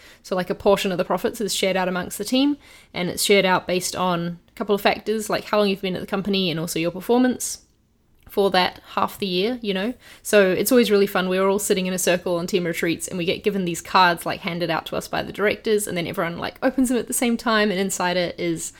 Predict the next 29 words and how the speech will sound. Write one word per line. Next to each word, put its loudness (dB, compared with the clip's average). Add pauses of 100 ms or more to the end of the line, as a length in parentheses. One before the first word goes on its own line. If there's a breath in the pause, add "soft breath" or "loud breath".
(300 loud breath)
little 2
handwritten 2
notes 0
from -4
each -6
director, -2 (540 loud breath)
like, -2
directly -2
to 0
us, -2
and 0
a 2
little 2
card 2
that -10
says -2
how 4
much -4
our -2
profit -6
sharing, -4 (120)
like, -10
portion -2
is -4
for -10
that 0
time. -4 (360 loud breath)
So, 0 (140)
yeah, 4